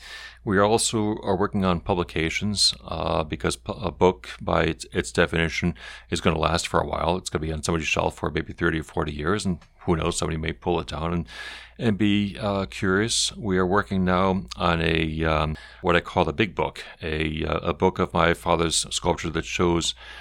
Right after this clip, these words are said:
fairly thoroughly, um, it, almost an encyclopedic look, uh, my dad's works beginning from the early sixties to th-, just the time before he died, including a lot of the smaller works. And so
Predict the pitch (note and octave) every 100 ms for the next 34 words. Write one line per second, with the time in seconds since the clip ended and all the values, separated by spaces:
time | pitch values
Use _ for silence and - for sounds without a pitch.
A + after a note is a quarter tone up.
0 | - D3 C#3+ C3+ A#2 A2 F2+ - - -
1 | - - - A#2 A2+ G#2+ E2+ D#2 D2 -
2 | - F2 F2+ F2 - G#2 G2 F#2 F2 E2
3 | - G2+ - F2+ G2 F#2+ - E2+ E2 -
4 | - - - - F2 E2 E2 E2+ E2 F2
5 | E2 D#2 E2 E2+ E2 - - E2+ - -
6 | - - F2 - F#2 F#2+ F#2 - E2+ E2
7 | F#2+ F2+ E2 - F2+ - E2+ D#2 - -
8 | F2 E2+ E2 D#2 - - G2+ - E2 F#2+
9 | E2+ C#2+ - E2+ E2 - F#2+ A2 G#2 -
10 | - - - - F#2 - F#2+ F2 F2 D#2+
11 | E2+ E2 C#2+ D#2+ - - E2+ F2 D#2+ D#2+
12 | - F#2 E2+ A2 G2+ F#2